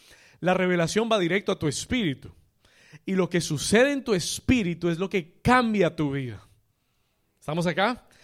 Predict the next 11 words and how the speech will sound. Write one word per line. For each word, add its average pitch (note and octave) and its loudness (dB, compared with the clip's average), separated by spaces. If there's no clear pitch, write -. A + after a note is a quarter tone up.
Lo, F3+ 4
eh, A#3 -4
ese F3 -4
cambio C#4+ 2
en A3+ 0
tu G3+ 2
espíritu, F3 4
en D#3 -2
tu E3 2
hombre C4+ 4
interior, G3 2